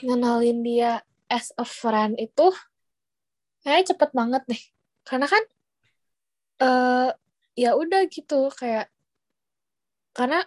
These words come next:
ngenalin sebagai temen lebih gampang nggak sih? Tapi, eh, mungkin orang tua aku lebih kayak tahu sendiri gitu tanpa aku ngomong. Awalnya sih cuma ngenalin kayak sebagai temen kan.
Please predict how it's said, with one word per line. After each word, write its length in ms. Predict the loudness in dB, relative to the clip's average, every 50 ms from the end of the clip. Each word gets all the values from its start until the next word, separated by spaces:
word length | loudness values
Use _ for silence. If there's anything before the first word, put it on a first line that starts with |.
| -6 _ -6
ngenalin 400 | -2 2 2 4 4 4 4 2
sebagai 400 | 0 -2 -2 0 0 0 -2 -2
temen 240 | -4 -4 -4 -4 -4 -4 -4
lebih 160 | -4 -2 -2
gampang 380 | -2 -2 -4 -4 -6 -6 -6 -6
nggak 140 | -6 -8 -10
sih? 120 | -14 -20 -6
Tapi, 320 | -6 -4 2 2 2 2 0 _ _ _ _ -20 _ _ _ _ _ _ _ _ _ _ -20 -20 _ _ _ _ _ _ _ _ 0
eh, 280 | 2 4 4 4 2 2
mungkin 340 | 0 0 2 2 2 0 -2 -10 _ _ _ _ _ _ _ _ _ _ _ _ _ _ _ _ _ _ _
orang 260 | 0 2 2 2 0 0
tua 240 | 2 4 4 4 4 2
aku 360 | -2 0 0 0 0 0 -4 _ _ _ _ 0
lebih 400 | 0 0 2 2 0 0 0 0
kayak 320 | 0 0 2 2 0 -2 -4 _ _ _ _ _ 4
tahu 160 | 6 6 6
sendiri 460 | 6 4 2 2 2 2 2 2 2 2
gitu 300 | 0 -2 -2 -4 -8 -8 -8 _ _
tanpa 320 | -4 -4 -4 -4 -4 -4 -4
aku 140 | -4 -6 -6 -4
ngomong. 400 | -4 -4 -2 -2 -4 -4 -4 -8 -12 -20 _ _ _ _ 4
Awalnya 320 | 6 8 8 8 6 6 6 4
sih 80 | 2 2
cuma 220 | 2 0 0 -2
ngenalin 460 | -2 -4 -4 -2 0 2 2 0 0 -2
kayak 160 | -2 -2 -2 -2
sebagai 320 | 0 -2 0 0 -2 -4 -4
temen 260 | -6 -8 -6 -8 -6 -2
kan. 180 | -2 -2 -2